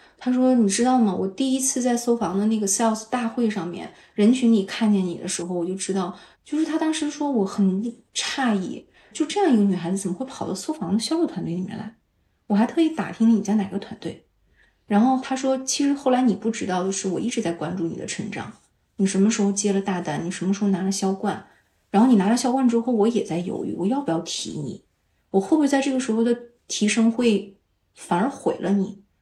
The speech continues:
我不知道你的韧性够不够。”后来那一次其实很敞开心扉，他跟我聊了很多事情。然后他说，“我在想什么时间是对你更好的时间，但是终究知道是留不住的呀，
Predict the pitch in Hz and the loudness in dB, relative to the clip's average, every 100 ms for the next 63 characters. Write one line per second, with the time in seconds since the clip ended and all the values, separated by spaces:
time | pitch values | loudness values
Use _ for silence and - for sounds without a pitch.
0 | _ - 202 311 359 214 170 233 214 214 | _ -4 0 4 6 6 6 4 4 2
1 | 202 202 196 170 - 330 339 330 294 254 | 2 0 0 0 2 4 6 6 2 -4
2 | - 254 254 208 220 - 175 185 190 190 | -4 -2 -2 0 0 0 -2 0 0 2
3 | 196 202 196 - - 180 170 - - - | 2 2 0 -2 -2 -4 -4 -4 -4 -4
4 | - - - - - - 196 202 240 262 | -4 -6 -14 -18 -20 -4 2 4 4 2
5 | 254 247 247 - _ _ - 202 247 330 | 0 0 -2 -8 _ _ -2 2 4 4
6 | - 156 - - _ - 180 220 247 202 | 2 -2 -4 -14 _ -4 0 2 2 0
7 | 170 190 - 220 180 120 - - - 233 | -2 -2 0 2 2 0 -10 -4 2 2
8 | - - - - - - 117 - _ _ | 0 -6 -6 -6 -4 -6 -8 -12 _ _
9 | - 330 320 311 285 285 _ _ - 330 | 0 2 4 2 0 -6 _ _ 0 4
10 | 320 320 311 254 262 254 - 190 151 220 | 6 4 2 2 2 2 0 0 0 -2
11 | 233 277 220 107 | -2 0 0 -2